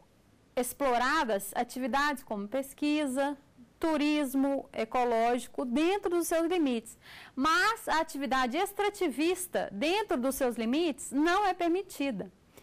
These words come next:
Então, a resposta à, à, à pergunta da nossa estudante é a seguinte: a ativi-, a unidade de conservação de uso sustentável que recebe este tratamento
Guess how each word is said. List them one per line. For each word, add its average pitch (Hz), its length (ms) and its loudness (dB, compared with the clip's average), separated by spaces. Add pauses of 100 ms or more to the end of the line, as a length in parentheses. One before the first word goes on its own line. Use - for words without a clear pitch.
(320)
Então, 330 500 2
a 349 100 2
resposta 285 840 -2 (240)
à, 214 300 -2
à, 214 220 -4
à 240 40 -4
pergunta 254 580 0
da 220 160 0
nossa 208 520 -2 (320)
estudante 240 920 0
é 247 200 2
a 294 80 0
seguinte: 294 680 -2
a 302 500 0
ativi-, 269 320 -4
a 277 80 0
unidade 302 640 2
de 226 80 -4
conservação 220 640 -4
de 214 140 -4
uso 269 240 0
sustentável 220 680 -4
que 370 200 0
recebe 269 1000 -2 (600)
este 262 380 0
tratamento 220 880 -2